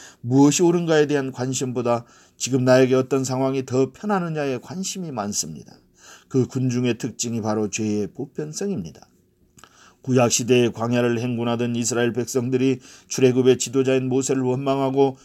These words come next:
불평했던 근거도 바로 이런 군중의 특징에서 비롯된 것입니다. 문제는 이 군중의 힘이 무섭다는 것입니다. 당시 대제사-, 제사장들은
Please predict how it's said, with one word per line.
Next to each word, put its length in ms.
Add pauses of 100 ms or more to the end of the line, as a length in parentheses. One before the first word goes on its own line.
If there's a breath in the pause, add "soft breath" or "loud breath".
(140 loud breath)
불평했던 720
근거도 580 (240 loud breath)
바로 240
이런 260
군중의 500
특징에서 600
비롯된 420
것입니다. 460 (540 loud breath)
문제는 480
이 120
군중의 440
힘이 260
무섭다는 520
것입니다. 520 (420 soft breath)
당시 400
대제사-, 600 (100)
제사장들은 800